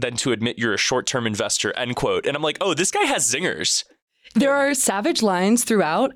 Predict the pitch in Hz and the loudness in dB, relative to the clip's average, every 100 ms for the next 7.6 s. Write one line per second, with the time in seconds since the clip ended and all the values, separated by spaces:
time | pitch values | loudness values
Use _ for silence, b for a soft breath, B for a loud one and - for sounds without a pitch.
0 | - 226 - 285 - 277 277 277 277 254 | -4 -4 0 0 2 2 2 2 0 -2
1 | _ - 185 185 185 165 180 185 175 - | _ -2 0 0 0 0 0 2 0 0
2 | 180 170 160 160 160 160 - 160 - - | 0 2 4 2 0 -6 -4 -2 -2 -6
3 | _ - - 165 151 185 262 139 123 117 | _ -4 -2 0 2 2 2 2 0 2
4 | 123 117 104 95 - - 233 240 - - | 2 0 0 0 -2 2 2 2 -2 0
5 | 285 294 - 185 196 285 B B B - | 0 0 0 2 2 0 B B B -2
6 | 208 262 233 220 208 208 240 - 202 202 | 2 2 2 2 4 4 2 -2 -4 0
7 | 202 208 233 202 196 | 0 2 2 2 0